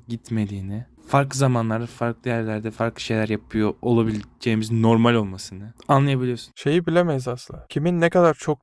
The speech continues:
Speaker 2: çalıştığını, hayalleri için, ne kadar uğraştığını, inandığı yolda ne kadar çok yürüdüğünü bilemeyiz. Anlamaya çalışmadıkça bilemeyiz.
Speaker 1: Evet, haklısın bu konuda.
Speaker 2: Buna inanmak aslında insanda şöyle bir umut, şöyle bir motivasyon da sağlıyor. Bugün olmadıysa, sen yeterince çabalıyorsan,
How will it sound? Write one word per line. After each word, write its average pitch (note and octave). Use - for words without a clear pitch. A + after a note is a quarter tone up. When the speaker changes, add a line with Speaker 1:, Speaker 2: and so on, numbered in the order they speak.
Speaker 2:
çalıştığını, C#3+
hayalleri C3
için, D3
ne C#3
kadar C3+
uğraştığını, C3
inandığı C#3
yolda C#3+
ne D3+
kadar C#3
çok C3+
yürüdüğünü C3+
bilemeyiz. D3
Anlamaya D3+
çalışmadıkça D#3+
bilemeyiz. C#3+
Speaker 1:
Evet, A2+
haklısın A#2
bu G#2+
konuda. G2+
Speaker 2:
Buna D#3+
inanmak F3
aslında F3
insanda E3
şöyle E3
bir D3
umut, D3+
şöyle D3+
bir D3
motivasyon D3
da C#3
sağlıyor. C3
Bugün F#3
olmadıysa, F#3
sen D#3
yeterince D#3
çabalıyorsan, D3+